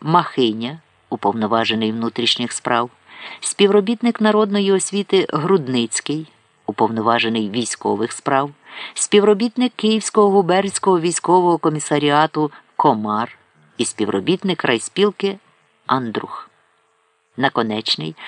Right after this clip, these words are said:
став уповноваженим закордонних справ. Уповноваженим у справах зв'язків з периферією визначено Данчевського. Метою цубкому було організувати всеукраїнську мережу повстанських комітетів,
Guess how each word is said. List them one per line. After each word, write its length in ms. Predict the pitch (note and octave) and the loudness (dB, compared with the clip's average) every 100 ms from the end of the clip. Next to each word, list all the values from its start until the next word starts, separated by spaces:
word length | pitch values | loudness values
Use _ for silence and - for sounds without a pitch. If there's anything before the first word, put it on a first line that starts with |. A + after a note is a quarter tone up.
| - | -14
став 460 | - - - G#3+ A#3 | -10 -4 0 0 0
уповноваженим 920 | - D#3 D3+ C3+ C3 D3 F#3+ G#3+ G#3+ G#3 | -2 0 0 2 0 2 0 0 -2 -2
закордонних 800 | C3+ - B2 F#2+ A#2 C#3 C#3+ - | -2 -2 -4 -2 -4 -4 -8 -12
справ. 380 | - - G#2 G#2+ _ _ _ _ _ - - - - | -10 -6 -8 -10 _ _ _ _ _ -20 -20 -12 0
Уповноваженим 920 | E3+ E3 D#3+ D#3+ D#3 E3 D#3 D#3 C#3+ | 2 4 2 2 2 2 2 -2 -4
у 60 | D3 | -4
справах 500 | - D3 D3+ C#3+ C3+ | -4 0 2 2 0
зв'язків 540 | B2 C#3 - D3 C#3+ | 0 0 0 -4 -4
з 60 | - | -4
периферією 920 | C3 C3 - D3 G3+ A3+ G#3+ G#3+ G#3+ - - | -4 -2 0 -2 0 -2 -2 -2 -4 -10 -10
визначено 800 | A2 A#2+ F3 G3 G3+ - G3 G3+ - | 0 2 4 2 -2 -2 -2 -4 -6
Данчевського. 1000 | C3 E3 E3 - A2 - - G#2+ A2+ - - _ _ _ _ _ _ _ - - - | -10 -8 -4 -4 -4 -6 -8 -8 -10 -12 -16 _ _ _ _ _ _ _ -20 -18 -6
Метою 520 | C#3 C3+ - B3 A#3+ | -2 -2 0 0 2
цубкому 640 | - B2 - A#2+ A2+ G#2 - | 0 -4 -2 0 2 0 -6
було 300 | C3+ D3+ E3+ | 0 2 4
організувати 840 | F3+ D#3+ E3 D#3 C3+ B2 D#3+ - | 2 0 -2 -2 0 2 0 0
всеукраїнську 880 | E3+ - C#3+ - A#2+ A#2 F#3 G3 - | -2 0 0 0 -2 0 -2 -2 0
мережу 500 | F3 D3+ B2 A#2 C#3 | 0 2 0 0 0
повстанських 760 | E3+ B2+ A2+ - C#3 D3+ - - | 0 -2 -2 -2 -2 -4 -10 -4
комітетів, 640 | C#3 C3+ - C#3+ - F#2+ | -4 -4 -6 -6 -4 -8